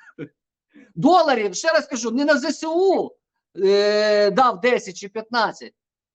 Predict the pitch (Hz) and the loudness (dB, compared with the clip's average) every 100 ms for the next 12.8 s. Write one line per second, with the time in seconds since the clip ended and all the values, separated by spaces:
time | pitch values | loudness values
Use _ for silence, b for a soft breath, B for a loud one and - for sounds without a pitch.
0 | _ 175 262 277 285 277 226 320 359 - | _ -2 0 0 0 0 -2 0 2 0
1 | - 139 110 254 240 233 339 254 220 185 | -6 -14 -6 -2 -2 0 0 0 -2 -6
2 | 226 269 254 311 285 208 180 226 285 320 | 0 0 0 0 0 -2 -6 -4 -4 -6
3 | 269 233 262 262 294 254 180 165 233 - | -6 -2 -2 0 0 -2 -6 -14 -16 -8
4 | 320 349 285 262 262 269 269 277 269 254 | -4 -4 -2 -4 -2 -4 -6 -6 -8 -2
5 | 226 135 - _ _ - 330 - 320 302 | -2 -2 -8 _ _ -6 -4 -2 -2 2
6 | 349 311 330 339 240 277 302 339 294 - | 2 2 0 -2 -2 0 2 2 0 0
7 | 247 247 220 294 277 220 240 262 294 - | 2 4 4 2 0 -4 -6 -2 -2 -2
8 | 247 - _ b b 170 170 294 247 _ | -10 -12 _ b b -6 0 0 0 _
9 | 240 240 254 311 330 277 277 269 277 262 | -4 0 2 2 2 0 -2 -2 0 -2
10 | - 302 269 254 233 233 302 233 - 202 | -2 -6 0 2 4 4 4 2 -4 -18
11 | _ _ _ _ _ - 196 320 302 294 | _ _ _ _ _ -8 0 0 0 -4
12 | - 269 208 214 170 269 220 | -2 -4 -2 -2 2 2 2